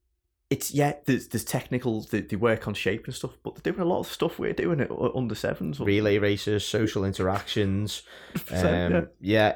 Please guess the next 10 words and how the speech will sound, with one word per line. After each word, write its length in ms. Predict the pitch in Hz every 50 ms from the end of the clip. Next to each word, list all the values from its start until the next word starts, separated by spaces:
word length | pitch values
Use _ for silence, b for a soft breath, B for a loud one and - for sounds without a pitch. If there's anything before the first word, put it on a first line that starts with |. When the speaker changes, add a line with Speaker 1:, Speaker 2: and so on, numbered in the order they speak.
| -
Speaker 2:
it's, 300 | 104 - - - - - -
it's 260 | - - - - -
teamwork 640 | - - - 110 107 107 104 107 107 110 107 107 -
practices. 720 | - 104 101 - - - 107 - - - - - - - -
Speaker 1:
Yeah. 500 | - - - - - - _ _ - -
Speaker 2:
It's 120 | - - -
all 280 | 85 120 123 127 131
these 340 | 123 127 120 117 110 98 -
things 440 | - 101 101 98 101 110 117 117 110 -
that 320 | 110 101 95 - - -